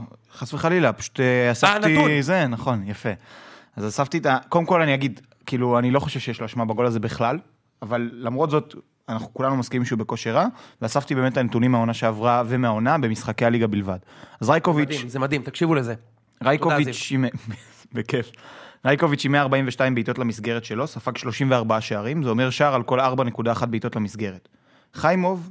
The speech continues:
Speaker 1: סופג שער על כל שש נקודה שש בעיטות למסגרת, הוא עשה באמת, עונה שעברה מדהימה, גם את העונה הזאת הוא פתח טוב. שטקוס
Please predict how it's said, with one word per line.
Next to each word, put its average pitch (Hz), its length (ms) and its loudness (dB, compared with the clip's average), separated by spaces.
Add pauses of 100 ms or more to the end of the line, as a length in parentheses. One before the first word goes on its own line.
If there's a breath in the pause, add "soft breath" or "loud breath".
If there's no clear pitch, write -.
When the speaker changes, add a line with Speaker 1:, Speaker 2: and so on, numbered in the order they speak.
Speaker 1:
סופג 135 380 -6
שער 151 180 2
על 139 80 2
כל 135 160 0
שש 156 240 0
נקודה 131 280 2
שש 135 300 -2
בעיטות 113 260 -6
למסגרת, 110 460 -4
הוא 123 60 -8
עשה 123 160 -8
באמת, 123 300 -4
עונה 123 160 0
שעברה 117 400 2 (340 loud breath)
מדהימה, 113 340 0
גם 127 160 2
את 117 40 -8
העונה 113 180 0
הזאת 110 180 -4
הוא 151 80 -8
פתח 151 200 -6
טוב. 180 180 -4 (380 loud breath)
שטקוס 185 580 0